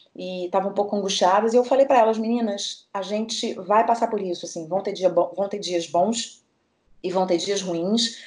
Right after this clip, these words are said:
é, isso vai se tornar uma constante durante essa quarentena, e que bom que a gente tem umas às outras pra poder, eh, se apoiar, pra gente poder dar uma palavra de conforto, porque todo mundo, eu acho que sem exceção, vai ter dias bons e dias ruins.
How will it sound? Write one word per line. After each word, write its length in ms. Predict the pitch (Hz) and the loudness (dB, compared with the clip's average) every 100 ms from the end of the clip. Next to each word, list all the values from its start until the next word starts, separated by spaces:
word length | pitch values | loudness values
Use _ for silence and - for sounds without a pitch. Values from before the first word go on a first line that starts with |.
| - - _ | -20 -20 _
é, 420 | - 175 175 170 | 4 6 8 4
isso 460 | 185 190 - 185 165 | 0 -8 -6 -4 -2
vai 160 | 165 180 | 2 2
se 120 | - | 2
tornar 240 | 190 185 | -2 0
uma 120 | 175 | -2
constante 640 | 175 175 165 - 180 233 220 | -2 -6 -6 -2 0 0 0
durante 280 | 180 170 180 | -2 -2 -4
essa 160 | - | -4
quarentena, 640 | 175 170 165 180 196 233 233 - - | -2 -4 -2 -2 2 0 0 -10 -4
e 100 | 269 | 0
que 120 | 269 | 2
bom 200 | 240 254 | 4 6
que 120 | 277 294 | 6 4
a 20 | |
gente 240 | 269 254 | 4 2
tem 180 | - 254 | 0 2
umas 200 | 254 247 | 2 4
às 180 | 240 202 | 4 4
outras 380 | 226 254 254 - | 0 0 -4 -2
pra 120 | 254 | -4
poder, 320 | 247 220 226 | -2 0 2
eh, 680 | 254 254 - _ - - 247 | 2 2 -4 _ -4 -4 -6
se 200 | - - | -4 0
apoiar, 680 | 233 240 208 196 220 226 220 | 2 2 4 4 4 2 0
pra 100 | 202 | -6
gente 240 | 196 208 | -8 -8
poder 220 | 180 202 | -6 -4
dar 80 | 208 | -4
uma 100 | 196 | -2
palavra 300 | 190 196 196 | 0 0 0
de 80 | - | -4
conforto, 680 | 190 185 196 226 240 233 226 | -4 -4 2 4 4 0 -8
porque 300 | - - 269 _ | -8 -12 -12 _
todo 320 | 330 320 349 | 4 4 4
mundo, 320 | 294 240 247 247 | 2 4 4 2
eu 100 | 220 | 2
acho 180 | 233 - | 0 -6
que 40 | |
sem 260 | - 277 311 | -2 2 2
exceção, 560 | 349 453 - 254 277 - - - - _ _ | 0 -2 2 4 2 -2 -14 -20 -20 _ _
vai 220 | 202 247 | 4 4
ter 100 | 269 | 6
dias 460 | 233 214 214 220 220 | 0 -2 -4 -4 -4
bons 540 | 240 277 370 - - - | 2 2 2 -4 -14 -8
e 80 | 415 | -4
dias 180 | 403 | -2
ruins. 600 | 415 370 403 381 - - | -2 -4 -6 -8 -10 -12